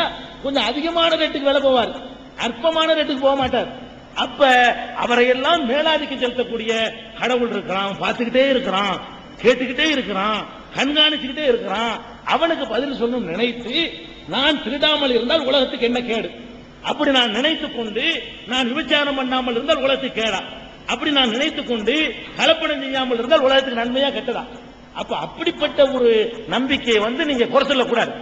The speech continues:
விளைவை பார்க்கணும். எந்த ஒரு பொருளுமே அதனால் ஏற்படுகிற விளைவுகளை பொறுத்து தான் எடை போடணும்.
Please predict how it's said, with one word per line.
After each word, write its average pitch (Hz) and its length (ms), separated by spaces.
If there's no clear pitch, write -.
விளைவை 294 360
பார்க்கணும். 180 360
எந்த 294 220
ஒரு 262 180
பொருளுமே 202 500
அதனால் 254 520
ஏற்படுகிற 247 520
விளைவுகளை 285 580
பொறுத்து 254 300
தான் 277 220
எடை 214 120
போடணும். 165 360